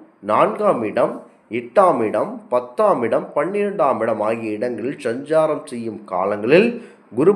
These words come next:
பகவான் நன்மையை செய்ய மாட்டார். மூன்றாம் இடத்தில் சஞ்சாரம் குரு பகவான் தீமையான பலன்களை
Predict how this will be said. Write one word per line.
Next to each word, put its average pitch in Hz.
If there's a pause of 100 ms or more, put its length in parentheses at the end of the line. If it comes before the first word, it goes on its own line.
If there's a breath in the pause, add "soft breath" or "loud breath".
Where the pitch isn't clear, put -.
பகவான் 113 (440)
நன்மையை 139 (180)
செய்ய 117 (100)
மாட்டார். 123 (400)
மூன்றாம் 175
இடத்தில் 131
சஞ்சாரம் 120 (160)
குரு 139 (100)
பகவான் 120 (100)
தீமையான 131 (160)
பலன்களை 101